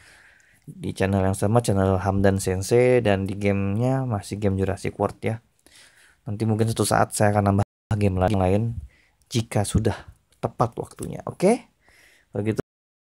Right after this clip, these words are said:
saya pamit. Wabillahi taufiq wal hidayah. Wassalamualaikum warahmatullahi wabarakatuh. Oh iya, jangan lupa.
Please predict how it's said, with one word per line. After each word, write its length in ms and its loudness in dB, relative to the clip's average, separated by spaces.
saya 200 2
pamit. 320 2
Wabillahi 200 0
taufiq 240 -4
wal 120 2
hidayah. 480 2
Wassalamualaikum 640 -2
warahmatullahi 360 -4
wabarakatuh. 400 -12
Oh 320 -4
iya, 120 6
jangan 160 2
lupa. 140 0